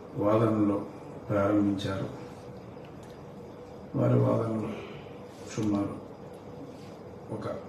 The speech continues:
అరగంట అయిన తరువాత, అంటే, పబ్లిక్లో ఒక ఉన్నతమైన స్థానంలో ఉన్న వ్యక్తి code of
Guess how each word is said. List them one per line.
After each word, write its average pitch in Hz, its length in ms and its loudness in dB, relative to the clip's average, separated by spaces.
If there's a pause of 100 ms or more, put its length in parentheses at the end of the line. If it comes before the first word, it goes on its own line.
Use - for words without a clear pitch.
(240)
అరగంట 104 400 2 (1160)
అయిన 113 180 6 (140)
తరువాత, 98 440 0 (2250)
అంటే, 127 140 2 (220)
పబ్లిక్లో - 2750 2 (220)
ఒక - 100 -2 (1040)
ఉన్నతమైన 127 580 10 (480)
స్థానంలో 117 580 6 (240)
ఉన్న 107 160 2 (360)
వ్యక్తి 123 340 2 (880)
code 135 260 12
of 127 60 8